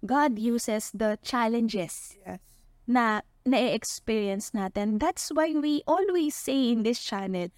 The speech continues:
Speaker 1: na lahat ng sufferings natin, they have a purpose.
Speaker 2: Mm-hmm.
Speaker 1: They have a divine purpose, di ba? So,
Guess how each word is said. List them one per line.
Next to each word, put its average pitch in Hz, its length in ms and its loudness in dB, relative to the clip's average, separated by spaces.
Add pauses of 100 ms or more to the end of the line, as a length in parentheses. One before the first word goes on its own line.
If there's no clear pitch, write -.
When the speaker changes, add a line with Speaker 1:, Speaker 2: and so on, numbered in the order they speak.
(220)
Speaker 1:
na 320 80 4
lahat 381 320 4
ng 320 160 2
sufferings 226 720 -2
natin, 185 480 -4
they 311 320 -2
have 226 560 -2
a 262 80 0 (240)
purpose. 233 960 -2 (240)
Speaker 2:
Mm-hmm. 196 320 -2
Speaker 1:
They 277 160 2
have 254 160 2
a 202 100 -2
divine 214 760 0
purpose, 185 640 -4
di 170 160 -6
ba? 170 240 -6 (260)
So, 233 380 -2